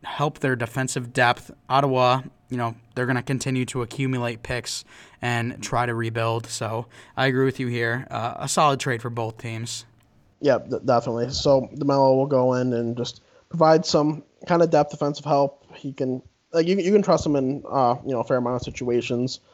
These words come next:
Speaker 2: And if, if he sticks around with the team, he'll, he'll be a pretty cheap help too for the, for the next coming years.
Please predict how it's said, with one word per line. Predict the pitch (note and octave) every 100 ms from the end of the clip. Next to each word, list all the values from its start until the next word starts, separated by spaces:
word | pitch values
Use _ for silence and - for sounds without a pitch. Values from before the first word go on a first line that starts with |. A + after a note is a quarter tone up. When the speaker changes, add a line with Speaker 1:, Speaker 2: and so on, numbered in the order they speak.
| _ _ _
Speaker 2:
And | C3 B2 A2 G#2+
if, | -
if | - - E3+
he |
sticks | E3+ D#3+ D#3+
around | D3
with | C#3+
the | C#3
team, | D3 C#3 C#3
he'll, | C3+ -
he'll | B2+
be | C#3 C3+
a |
pretty | - A#2+ B2
cheap | - A#2+ A#2+ _ -
help | B2 F#2+
too | - G#2
for | G#2
the, | E2+ -
for | G#2+ F#2 C3 A2
the | G#2
next | G#2+ -
coming | A2 G#2
years. | G2+ A#2 -